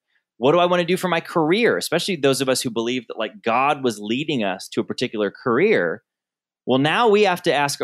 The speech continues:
we get to, we get to ask ourselves, what do I want to do with life? Because before, asking that question used to be selfish. And so I think a lot of people have to get past this notion that doing what you want to do is selfish. I mean, it is, but that's not bad.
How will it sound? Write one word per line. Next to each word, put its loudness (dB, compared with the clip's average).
we 0
get -4
to, -10
we -4
get -4
to -6
ask -4
ourselves, 0
what 0
do 0
I 0
want -2
to -16
do -8
with -10
life? -8
Because -2
before, 4
asking -2
that -2
question -2
used -4
to -8
be -6
selfish. -4
And -2
so 2
I 4
think 0
a 4
lot 2
of -8
people -2
have -4
to -6
get -4
past -4
this -4
notion -2
that 0
doing 0
what 0
you -4
want -2
to -14
do -4
is -10
selfish. -2
I -6
mean, -2
it -2
is, -2
but -2
that's -6
not -6
bad. -10